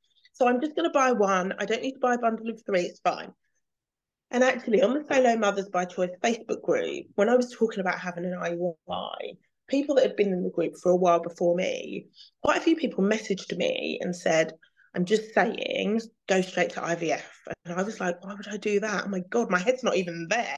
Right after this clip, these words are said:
Thank you for your advice, but I'm gonna stick with I U I because there's no reason why this isn't gonna work for me." I was thirty-eight, was one of the reasons, but anyway, and I had just had fibroid operation, but my clinic convinced me that I'd be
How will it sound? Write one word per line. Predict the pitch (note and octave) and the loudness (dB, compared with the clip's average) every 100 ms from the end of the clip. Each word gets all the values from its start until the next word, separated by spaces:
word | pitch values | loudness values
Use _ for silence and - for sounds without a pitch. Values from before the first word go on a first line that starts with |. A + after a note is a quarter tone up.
| - | -4
Thank | C#4+ C#4+ | -4 -4
you | A#3 | -4
for | A#3 | 2
your | F#3+ | 2
advice, | F#3 F3 E3 F#3 | 4 2 2 0
but | - F#3+ | 0 0
I'm | |
gonna | F#3 F3 | -2 -4
stick | - - | -4 -4
with | E3+ | 0
I | E3+ E3+ | 2 2
U | E3 | 2
I | E3 C3+ | 0 -2
because | D#3 - | -8 -10
there's | D#3 | -8
no | E3+ D#3 | -6 -6
reason | D3+ E3 | -8 -8
why | C3 | -8
this | G#2+ D#3+ | -10 -14
isn't | - - | -18 -16
gonna | - - | -16 -12
work | - - | -14 -14
for | - | -14
me." | - - _ _ _ _ _ _ _ _ _ _ _ _ _ _ - | -14 -14 _ _ _ _ _ _ _ _ _ _ _ _ _ _ -6
I | |
was | F#3 - | -6 2
thirty-eight, | G#3+ G#3 G#3 F#3 D#3+ E3+ A3+ - - | 4 4 4 4 4 2 0 -6 -8
was | F3+ | -2
one | F3 E3 | -2 -2
of | D3+ | -4
the | |
reasons, | D3+ D3 - D3+ F3+ A3 - - | -4 -6 -4 -2 -2 -4 -6 -2
but | E3+ F3 | 2 2
anyway, | C3 C#3 - - E3 - | 0 -4 -6 -6 -8 -2
and | F3 E3 | 0 2
I | F3 | 2
had | F3 F3 - | 2 -2 -4
just | E3+ - | -4 -2
had | E3 | -2
fibroid | - E3 D#3+ D#3+ | 0 0 -2 -4
operation, | D#3 - D3 E3 - D#3+ E3 | -4 -2 -2 -4 -6 -8 -2
but | - A3 - | 0 2 2
my | - - | -2 -2
clinic | - A#3 - - | 2 2 0 -4
convinced | G3+ G3+ G3+ - - | -4 -2 -4 -8 -10
me | F3+ D#3+ | -8 -6
that | - | -6
I'd | E3 - | -6 -6
be | E3 | -12